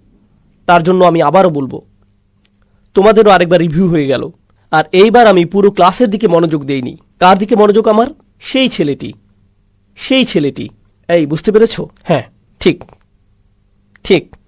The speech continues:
আচ্ছা। এক ঘন্টা পর সে আবার হাত তুলল, "ওস্তাদ, বুঝিনি কিছুই।" আহ, ওকে, ক্লাসের বাকিরা চলে যেতে পারো।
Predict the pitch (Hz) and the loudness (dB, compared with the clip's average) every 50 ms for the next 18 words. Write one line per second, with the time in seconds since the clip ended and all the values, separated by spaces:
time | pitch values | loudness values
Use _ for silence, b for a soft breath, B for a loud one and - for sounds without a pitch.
0 | _ _ _ _ _ 170 - - - - 104 _ _ _ _ _ _ _ _ _ | _ _ _ _ _ -6 -4 -4 -6 -6 -8 _ _ _ _ _ _ _ _ _
1 | _ _ _ _ _ _ _ _ _ - 185 220 240 214 - - 214 208 214 185 | _ _ _ _ _ _ _ _ _ 0 0 0 0 -2 -6 -6 -4 -4 -4 -4
2 | - - 156 147 147 165 - 277 - _ _ _ _ _ _ _ _ _ _ _ | -2 0 0 2 0 -2 -4 -6 -20 _ _ _ _ _ _ _ _ _ _ _
3 | _ _ - - - - - 160 170 175 226 240 190 170 - - _ - 147 135 | _ _ -8 -8 -8 -2 0 0 2 2 2 0 0 -2 -6 -8 _ -10 -8 -8
4 | 120 123 - _ _ _ _ _ _ _ _ _ _ _ _ - - - - 190 | -8 -10 -10 _ _ _ _ _ _ _ _ _ _ _ _ -16 -14 -4 0 0
5 | 180 165 156 139 131 - _ _ _ _ _ _ _ _ _ _ _ _ _ _ | 2 2 0 -2 -8 -16 _ _ _ _ _ _ _ _ _ _ _ _ _ _
6 | _ _ _ _ _ _ _ _ _ _ _ _ _ _ _ _ 175 170 180 - | _ _ _ _ _ _ _ _ _ _ _ _ _ _ _ _ -4 -4 -4 -2
7 | - 190 190 185 165 139 170 151 - - 165 156 147 - - - - - - - | -4 -2 0 0 -2 -2 -6 -10 -8 -6 -6 -6 -8 -8 -14 -18 -20 -18 -16 -16
8 | - - - - - - - - - - - - - - - - - - - - | -14 -14 -14 -14 -14 -16 -16 -16 -16 -16 -18 -18 -20 -20 -20 -20 -20 -20 -20 -20
9 | - - - - - - _ - - - _ - - - - - 165 160 160 156 | -20 -20 -20 -20 -20 -20 _ -20 -20 -20 _ -20 -20 -20 -8 -6 -4 -2 0 0
10 | 156 156 156 156 156 156 151 - - _ _ _ _ _ _ _ _ _ _ _ | 0 0 0 0 -2 -2 -4 -6 -8 _ _ _ _ _ _ _ _ _ _ _
11 | _ _ _ _ _ _ _ _ _ _ _ _ _ _ _ _ - 165 156 - | _ _ _ _ _ _ _ _ _ _ _ _ _ _ _ _ -2 -2 0 0
12 | 147 156 190 196 _ _ _ _ _ _ _ _ _ _ _ _ _ _ _ _ | -4 -4 -4 -6 _ _ _ _ _ _ _ _ _ _ _ _ _ _ _ _
13 | _ _ _ _ _ _ _ _ _ _ _ _ _ _ _ _ _ _ _ _ | _ _ _ _ _ _ _ _ _ _ _ _ _ _ _ _ _ _ _ _
14 | 175 175 165 - 190 160 165 156 - 202 196 208 202 208 190 190 175 196 185 214 | 0 0 0 0 -2 -2 -2 -4 -2 -2 -2 0 0 0 -2 0 -2 -2 -6 -2
15 | 180 185 175 208 294 | -2 0 -2 -2 -4